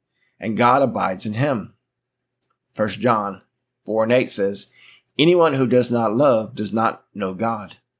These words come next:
because God is love." Now, we've looked up holiness and we've looked up righteousness, but what does love mean? First Corinthians thirteen and four through eight expresses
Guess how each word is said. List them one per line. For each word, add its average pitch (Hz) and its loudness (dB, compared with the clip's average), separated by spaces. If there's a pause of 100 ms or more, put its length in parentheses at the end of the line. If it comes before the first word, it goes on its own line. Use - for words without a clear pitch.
(200)
because 110 -4
God 127 -2
is 107 -6
love." 131 -4 (400)
Now, 123 2
we've 127 4
looked 175 4
up 151 2
holiness 120 0
and 104 -4
we've 104 -4
looked 127 0
up 98 0
righteousness, 107 -2 (800)
but 110 0
what 139 6
does 175 0
love 101 0
mean? 104 -10 (2000)
First 135 0
Corinthians 117 0
thirteen 104 -2
and 101 -8
four 110 0
through 101 -2
eight 104 0 (340)
expresses - 0